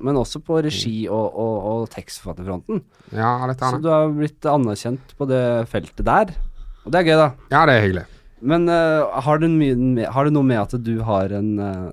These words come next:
Speaker 1: har en bedre disiplin, arbeidsmoral og, eh, er strengere enn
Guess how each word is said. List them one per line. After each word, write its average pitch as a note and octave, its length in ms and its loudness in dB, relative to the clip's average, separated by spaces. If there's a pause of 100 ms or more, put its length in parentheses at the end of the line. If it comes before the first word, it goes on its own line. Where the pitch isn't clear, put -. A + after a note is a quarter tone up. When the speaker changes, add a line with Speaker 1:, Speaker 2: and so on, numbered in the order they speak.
(180)
Speaker 1:
har A2 140 -4
en A2+ 100 -2
bedre F2+ 260 -2
disiplin, G2+ 800 -6 (160)
arbeidsmoral F2+ 800 -2 (240)
og, F#2+ 420 0 (200)
eh, E2 600 -8
er G2 80 -6
strengere G#2 600 -4 (100)
enn G2+ 300 -4